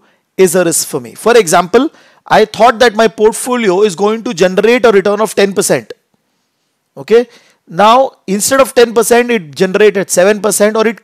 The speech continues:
it generated more also, twelve percent. Both the scenarios are ide-, ideally a risk for me. The reason being, I was not able to properly capture or understand the nature of the portfolio. Okay.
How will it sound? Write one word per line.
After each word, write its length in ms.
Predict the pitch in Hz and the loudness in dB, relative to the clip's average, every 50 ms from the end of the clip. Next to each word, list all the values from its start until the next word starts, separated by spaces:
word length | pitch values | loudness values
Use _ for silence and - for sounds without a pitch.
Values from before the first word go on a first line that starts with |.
| _ _ - | _ _ -14
it 140 | 220 196 151 | -14 -8 -4
generated 360 | 208 214 214 240 202 262 226 | -4 -2 -2 -2 -2 -4 -2
more 280 | 214 214 226 254 247 | 0 2 2 4 4
also, 340 | 220 175 156 - - 139 123 - _ | 4 2 0 -2 -6 -10 -12 -14 _
twelve 220 | - 202 233 240 196 | -2 0 0 0 -2
percent. 320 | 190 - - 127 110 110 _ _ _ _ _ _ _ _ _ - | -4 -4 -6 -6 -8 -14 _ _ _ _ _ _ _ _ _ -8
Both 300 | 143 160 233 277 269 277 | -2 0 0 0 0 -2
the 80 | 262 | -2
scenarios 380 | - 247 226 226 226 226 220 220 | -2 -2 0 0 0 0 2 2
are 100 | 220 208 | 2 4
ide-, 340 | 196 190 185 214 214 - - - | 2 2 0 -2 -4 -4 -2 0
ideally 320 | 175 185 185 196 214 226 | 0 0 0 -2 -2 0
a 100 | 233 233 | 0 0
risk 460 | - 170 151 135 190 240 226 - - | 0 0 -2 -4 -2 -2 -2 -4 -6
for 160 | - 202 185 160 | -6 -8 -6 -6
me. 100 | 175 196 | -4 -4
The 140 | 175 185 | -4 -4
reason 360 | 156 165 214 240 226 294 277 220 | -4 -4 -6 -4 -4 -4 -4 -4
being, 240 | 190 185 208 226 - _ _ _ _ _ _ - | -4 -4 -6 -8 -12 _ _ _ _ _ _ -4
I 100 | 165 185 | -2 -2
was 180 | 214 202 165 | -2 -4 -8
not 400 | 170 175 180 202 233 262 220 - - _ _ | -8 -6 -4 -2 -2 -2 -4 -8 -14 _ _
able 360 | - 214 220 220 190 202 220 214 | -8 -6 -4 -2 -2 -4 -4 -4
to 180 | - 226 214 | -6 -10 -12
properly 840 | 190 _ - 190 185 175 175 - - - 175 190 214 196 - _ _ - | -12 _ -4 -2 -2 -2 -2 -4 -6 -6 -6 -4 -6 -8 -10 _ _ -2
capture 580 | - 170 170 - _ - - - 202 202 208 | 0 0 0 0 _ -8 -10 -6 -4 -2 0
or 120 | 202 190 165 | 0 0 0
understand 720 | 143 143 165 185 202 202 - - 190 160 151 156 180 190 - _ _ _ _ _ _ | 0 -2 -2 -2 -4 -4 -2 -2 0 0 0 0 -2 -6 -12 _ _ _ _ _ _
the 100 | 180 185 | -6 -6
nature 440 | 175 165 185 214 247 247 - - 254 | -4 -2 -2 -2 -2 -2 0 0 2
of 180 | 226 226 196 | 2 2 0
the 80 | 180 190 | -2 -4
portfolio. 600 | 160 175 165 143 - - - 143 120 110 107 95 - _ _ _ _ _ _ _ _ _ _ _ _ _ _ _ _ _ _ _ _ _ _ - | -4 -4 -6 -6 -6 -8 -10 -10 -10 -10 -14 -20 -20 _ _ _ _ _ _ _ _ _ _ _ _ _ _ _ _ _ _ _ _ _ _ -18
Okay. 320 | 143 - 196 220 254 - | -8 -4 -4 -4 -4 -8